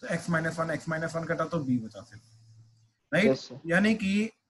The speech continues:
Speaker 1: मेरी राइट हैंड डेरिवेटिव की वैल्यू क्या आ रही है? b। लेफ्ट हैंड डेरिवेटिव मेरा फ़ाइव आया था, राइट हैंड डेरिवेटिव b आया, तो अगर डिफरेंशिएबल है, तो इन दोनों को बराबर होना चाहिए, b फ़ाइव आ गया। बात समझा?
Speaker 2: यस, सर।
Speaker 1: ये दोनों
Speaker 2: यस,
Speaker 1: बराबर
Speaker 2: सर।
Speaker 1: होने चाहिए।
Speaker 2: यस, सर।
Speaker 1: ठीक?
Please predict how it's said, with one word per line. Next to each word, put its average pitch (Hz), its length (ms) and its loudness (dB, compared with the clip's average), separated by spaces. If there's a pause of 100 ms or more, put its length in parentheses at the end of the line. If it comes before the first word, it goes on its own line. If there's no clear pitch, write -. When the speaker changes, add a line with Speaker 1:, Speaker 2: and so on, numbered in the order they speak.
(200)
Speaker 1:
मेरी 175 260 6
राइट 170 240 4
हैंड 208 140 4
डेरिवेटिव 180 440 2
की 190 100 -6
वैल्यू 165 260 0
क्या 165 100 2
आ 147 40 4
रही 143 100 0
है? 147 60 4
b। 127 120 -2 (480)
लेफ्ट 175 180 2
हैंड 220 120 8
डेरिवेटिव 202 380 2
मेरा 196 140 4
फ़ाइव 196 280 2
आया 196 200 6
था, 208 300 0 (260)
राइट 170 180 2
हैंड 202 120 4
डेरिवेटिव 196 360 2
b 185 200 0
आया, 196 200 6
तो 196 100 -2
अगर 185 220 2
डिफरेंशिएबल 190 500 0
है, 190 80 6
तो 214 300 -2 (100)
इन 170 60 2
दोनों 170 200 0
को 180 80 -4
बराबर 160 320 2
होना 180 160 0
चाहिए, 180 200 -6
b 151 240 -4
फ़ाइव 127 140 -6 (120)
आ - 20 -20
गया। - 340 -20 (120)
बात 127 140 0
समझा? 151 200 2
Speaker 2:
यस, 202 60 2
सर। - 260 -4 (280)
Speaker 1:
ये 175 80 2
दोनों 165 200 8
Speaker 2:
यस, 135 60 6
Speaker 1:
बराबर 131 160 2
Speaker 2:
सर। 123 60 -4
Speaker 1:
होने 113 160 -6
चाहिए। - 220 -16 (920)
Speaker 2:
यस, - 140 -4
सर। - 60 -8
Speaker 1:
ठीक? 262 300 4